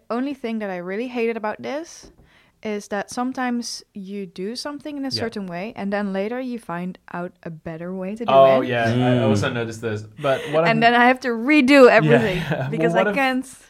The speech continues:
Speaker 2: noticed now is the way that the data works is, like, you can redo it with a different view and still use the source data. So, like, a lot of the time that is the killer thing. The only, there's two things this tool is missing. So they've got apps for Android and I O S now. Awesome. Desktop apps.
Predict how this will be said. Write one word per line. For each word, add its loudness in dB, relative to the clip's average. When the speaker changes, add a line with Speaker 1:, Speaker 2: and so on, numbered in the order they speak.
Speaker 2:
noticed -4
now -2
is -8
the -8
way -2
that -8
the -6
data -4
works -8
is, -12
like, -8
you -12
can -8
redo -8
it -6
with -8
a -8
different -10
view -8
and -8
still -10
use -8
the -16
source -10
data. -6
So, -6
like, -6
a -4
lot 0
of -6
the -10
time -6
that -8
is -14
the -16
killer -10
thing. -10
The -10
only, 2
there's -8
two 0
things -6
this -12
tool -8
is -10
missing. -12
So -12
they've -10
got -4
apps -12
for -8
Android -6
and -10
I -6
O -6
S -12
now. -12
Awesome. -10
Desktop -8
apps. -6